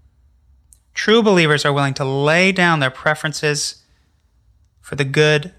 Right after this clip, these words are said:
of other Christians, for the edification of their brothers and sisters in the Lord. So God, help us to live this out. Help us to walk humbly with our God.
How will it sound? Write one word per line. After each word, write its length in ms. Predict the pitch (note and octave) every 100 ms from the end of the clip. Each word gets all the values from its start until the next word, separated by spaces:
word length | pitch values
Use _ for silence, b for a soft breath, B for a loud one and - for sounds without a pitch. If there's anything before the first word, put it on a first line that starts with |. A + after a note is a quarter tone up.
| -
of 160 | E3 -
other 440 | - C3+ C3+ C3+ - -
Christians, 600 | - B2 - - - - _ _ _ _ _ _ _
for 140 | C#3
the 120 | C#3+
edification 600 | D#3 D#3 D#3 - C3+ C3+
of 80 | B2
their 120 | A#2+
brothers 480 | B2 C3 B2+ B2+ B2
and 140 | C3
sisters 380 | - B2+ - C3
in 80 | C3+
the 60 | B2+
Lord. 260 | D2+ - - _ _ _ _ _ _ _ _ _ _ _ _ _ _ _ _ _ _ _ _ _ _ B B B B B B B B B _ _ _ _
So 160 | -
God, 180 | E3+ E3+
help 140 | F3
us 80 | E3+
to 120 | - E3
live 120 | D#3+
this 160 | D#3
out. 280 | D3+ D3+ - _ b b b b b _ _ _ _ _ _ _ _ -
Help 160 | E3
us 80 | E3
to 100 | E3+
walk 320 | D3+ D3+ D3
humbly 380 | - F#3+ G3 G3
with 160 | F#3 F3
our 120 | D#3+
God. 320 | C3+ B2 C3